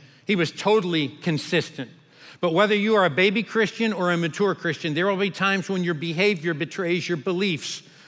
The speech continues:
But when I speak of consistency, I'm basically saying, overall, how would you be categorized and characterized by others? Are you consistent in the good times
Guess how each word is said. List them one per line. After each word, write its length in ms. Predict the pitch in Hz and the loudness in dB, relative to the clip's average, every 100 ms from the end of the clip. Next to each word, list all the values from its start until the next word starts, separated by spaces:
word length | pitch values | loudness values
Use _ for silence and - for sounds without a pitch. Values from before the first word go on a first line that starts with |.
| - - - | -20 -20 -6
But 120 | - 190 | -2 2
when 120 | 196 | 4
I 100 | 196 | 4
speak 340 | - 247 247 | 2 -2 0
of 120 | 226 | 0
consistency, 720 | - 185 - 220 - 165 185 | 0 -2 0 -2 -2 -6 -2
I'm 140 | 175 156 | -2 2
basically 460 | 208 214 214 190 | 2 2 -2 -4
saying, 280 | 175 196 175 - - - | -4 -2 -4 -6 -16 0
overall, 680 | 208 254 220 247 196 185 | 4 4 4 4 6 4
how 260 | 160 226 240 | 4 4 4
would 180 | 247 180 | 2 -2
you 80 | 214 | -2
be 160 | 214 | -2
categorized 1040 | 196 170 202 196 170 160 160 160 160 165 - - - - - _ - | -2 4 4 4 -2 -2 2 4 4 2 -4 -16 -20 -20 -20 _ -6
and 160 | 170 | -4
characterized 1000 | - 240 240 165 - 143 131 127 131 123 - - - | 2 4 4 2 -4 -2 0 0 -2 -8 -16 -20 -2
by 220 | 139 151 | 2 4
others? 540 | 160 165 127 104 - - _ _ _ _ _ _ _ _ _ _ _ | 4 2 0 -6 -10 -14 _ _ _ _ _ _ _ _ _ _ _
Are 80 | 151 | -2
you 140 | 160 151 | -2 0
consistent 580 | 170 143 196 - 196 | -2 0 -2 -2 -6
in 80 | 156 | -4
the 80 | 139 | -2
good 220 | 123 220 | 0 -2
times 580 | 220 226 240 254 247 | 2 2 2 0 -4